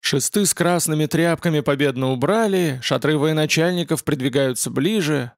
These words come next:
а дозоры выставлены напротив ворот. Всего на расстоянии выстрела из лука. Пробовали по ближайшим стрелять из катапульт. Разметали под радостные крики горожан один костёр. Тогда из рядов артан вышли два страшных лучника.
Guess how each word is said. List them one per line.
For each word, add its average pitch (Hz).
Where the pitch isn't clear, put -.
а 123
дозоры 175
выставлены 156
напротив 135
ворот. 135
Всего 208
на 208
расстоянии 175
выстрела 139
из 135
лука. 165
Пробовали 165
по 156
ближайшим 147
стрелять 139
из 139
катапульт. -
Разметали 156
под 151
радостные 151
крики 147
горожан 147
один 160
костёр. 139
Тогда 156
из 151
рядов 165
артан 160
вышли 147
два 143
страшных 147
лучника. 156